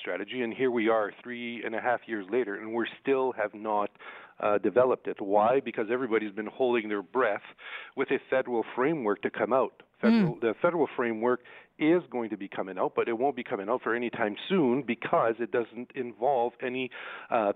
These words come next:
Speaker 1: patient experience or doctor's experience that is in this framework. They've cherry-picked out of it, and they're going to be bringing it forward, which is going to be very problematic because it's going to be a huge setback for all the Lyme warriors that are across this country.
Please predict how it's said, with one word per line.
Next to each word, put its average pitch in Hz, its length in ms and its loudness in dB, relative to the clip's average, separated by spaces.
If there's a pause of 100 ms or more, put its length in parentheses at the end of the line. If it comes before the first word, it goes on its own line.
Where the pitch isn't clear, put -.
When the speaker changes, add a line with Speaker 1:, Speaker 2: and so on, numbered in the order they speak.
Speaker 1:
patient 147 420 2
experience 127 600 2
or 120 400 4 (360)
doctor's 123 460 2
experience 107 540 -2 (280)
that 110 180 4
is 110 140 0 (100)
in 156 140 0
this 123 100 2 (100)
framework. 110 460 -4
They've 110 160 0 (100)
cherry-picked 135 580 -2
out 104 160 0
of 98 140 -8
it, 131 200 0
and 107 140 -6
they're 110 100 -4
going 120 180 -2
to 113 40 -6
be 107 120 -8
bringing 120 320 -4
it 98 100 -6 (100)
forward, 175 400 -2 (340)
which 151 200 -4
is 165 140 -4
going 170 160 -4
to 156 120 -6
be 139 220 -6
very 170 300 -4
problematic 120 760 -4
because 131 280 -6
it's 127 100 -14
going 143 140 -6
to 139 40 -8
be 156 120 -2
a 135 60 -2 (140)
huge 202 200 -8 (120)
setback 95 500 -2 (120)
for 123 200 2
all 139 280 4
the 127 100 4
Lyme 113 320 0
warriors 98 300 0
that 110 160 4
are 110 80 2
across 110 320 2
this 107 180 -10
country. 117 300 -6